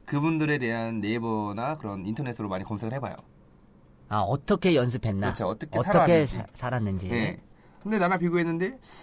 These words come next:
Speaker 1: 어, 내가 비슷한 것 같긴, 같은데? 어떤 게 차이가 있나 싶어서. <laughs>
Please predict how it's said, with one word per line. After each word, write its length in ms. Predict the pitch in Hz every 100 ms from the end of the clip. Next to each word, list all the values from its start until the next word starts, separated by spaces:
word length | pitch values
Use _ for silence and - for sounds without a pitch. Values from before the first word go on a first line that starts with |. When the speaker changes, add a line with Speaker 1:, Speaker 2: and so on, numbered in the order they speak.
| - - - -
Speaker 1:
어, 40 | 147
내가 300 | 127 185 220 - - -
비슷한 380 | - - - 294
것 60 | 170
같긴, 420 | 160 165 160 151
같은데? 540 | 143 127 131 131 180 269
어떤 340 | 113 123 196
게 80 | 180
차이가 300 | 170 180 165
있나 180 | 120 113
싶어서. 460 | 110 110 113 104 - -
<laughs> 1080 | - - - - - - - - - - -